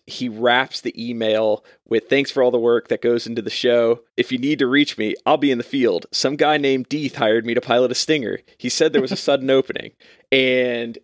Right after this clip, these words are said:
Speaker 1: when I read that, I absolutely lost it. So
Speaker 2: Well.
Speaker 1: I thought it was so incredibly
Speaker 2: <laughs>
Speaker 1: funny. And I just wanted to do a shout out. I
Speaker 2: <laughs>
Speaker 1: also wanted to follow it up. We got an email from Jeff,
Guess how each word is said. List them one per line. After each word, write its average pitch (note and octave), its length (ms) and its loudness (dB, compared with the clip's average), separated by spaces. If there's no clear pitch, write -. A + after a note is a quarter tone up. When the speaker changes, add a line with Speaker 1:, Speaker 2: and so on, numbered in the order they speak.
Speaker 1:
when B2+ 140 0
I B2+ 80 4
read A2+ 260 0
that, G2 160 -4
I G2+ 320 -2
absolutely A#2 460 0
lost F2+ 340 -2
it. - 160 -8
So G2 500 -2
Speaker 2:
Well. B2 100 -2
Speaker 1:
I A2 60 2
thought G#2+ 340 -2
it - 160 0
was A#2+ 280 -2
so D3 380 2
incredibly B2 480 0
Speaker 2:
<laughs> - 0 -
Speaker 1:
funny. - 380 -2
And B2 140 0
I B2 80 2
just A#2+ 220 -4
wanted B2 120 0
to A2+ 60 -10
do A#2 140 0
a A#2 40 0
shout A#2 300 -2
out. G#2+ 260 -2
I B2+ 280 2
Speaker 2:
<laughs> - 160 -16
Speaker 1:
also C#3 340 2
wanted C3+ 160 0
to B2+ 60 0
follow B2+ 300 4
it B2+ 60 4
up. B2+ 120 -2
We A#2+ 100 -4
got B2 140 2
an F2 40 -14
email B2+ 220 0
from A#2+ 180 -8
Jeff, C#3+ 460 0